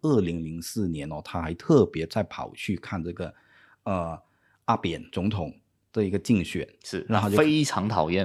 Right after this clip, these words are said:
Speaker 2: 阿扁。
Speaker 1: 对，非常，看到，看到前面就憎他后-，憎，憎恨他后面那一种，那种去到这个程度。
Speaker 2: 啊，因为那时候他们绿营是讲台独多一些啦，
Speaker 1: 对，对，对，对。
Speaker 2: 呀，所以他憎恨的原因是这个。
Speaker 1: 嗯。没错。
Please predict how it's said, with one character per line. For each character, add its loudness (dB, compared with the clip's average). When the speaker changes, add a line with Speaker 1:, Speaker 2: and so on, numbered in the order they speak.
Speaker 2:
阿 6
扁。 2
Speaker 1:
对， 2
非 2
常， 0
看 -2
到， 2
看 0
到 2
前 -4
面 2
就 0
憎 -2
他 -4
后-， -6
憎， 2
憎 2
恨 6
他 -4
后 0
面 2
那 0
一 -6
种， -10
那 -2
种 -6
去 -2
到 0
这 0
个 2
程 6
度。 10
Speaker 2:
啊， 10
因 -
为 8
那 8
时 6
候 8
他 6
们 4
绿 6
营 2
是 2
讲 0
台 -2
独 0
多 4
一 2
些 4
啦， 4
Speaker 1:
对， -6
对， -10
对， -20
对。 0
Speaker 2:
呀， -2
所 0
以 6
他 4
憎 2
恨 0
的 0
原 -2
因 -4
是 -6
这 -6
个。 -4
Speaker 1:
嗯。 -8
没 -8
错。 -4